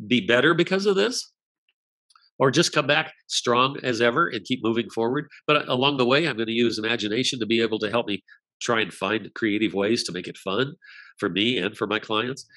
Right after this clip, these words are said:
And all of it fits together within the purpose of trying to be a successful human being. I, I shared with you earlier, I'm seventy-four. I don't think I will ever quit working.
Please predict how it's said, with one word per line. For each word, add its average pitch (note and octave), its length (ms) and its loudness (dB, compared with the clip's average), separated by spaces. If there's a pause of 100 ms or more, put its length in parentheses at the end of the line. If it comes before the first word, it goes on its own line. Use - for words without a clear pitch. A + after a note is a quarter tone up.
And A#2+ 120 -2
all D3+ 240 2
of A#2+ 60 4
it - 160 -4
fits A2 220 -4
together F#2+ 320 -2
within F#2 240 -6
the F#2 80 -6
purpose A2+ 360 -2
of A#2+ 100 -6
trying A#2 240 -2
to A#2+ 80 -4
be G#2 100 0
a F#2+ 80 -4
successful G#2 480 -6
human A2+ 220 -4
being. C3+ 200 0 (280)
I, B2+ 100 2
I C3 100 2
shared C#3 220 4
with B2 140 4
you C3+ 80 0
earlier, D3 200 2
I'm F#2+ 60 -6
seventy-four. D#3 640 0 (560)
I E3+ 100 0
don't G#3+ 200 4
think F#3 180 2
I D#3 160 4
will C3+ 260 0
ever D3+ 380 -2
quit A2+ 240 2
working. D#3 360 -2